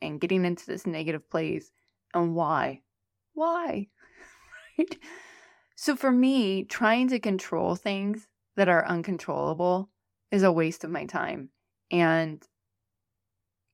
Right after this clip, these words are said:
trying to teach myself how to catch those moments and say, "Danielle, let it go,"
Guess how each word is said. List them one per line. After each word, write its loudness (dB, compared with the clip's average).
trying 2
to -10
teach -10
myself -4
how -2
to -2
catch -8
those -8
moments -12
and -4
say, -2
"Danielle, 0
let -2
it -2
go," 0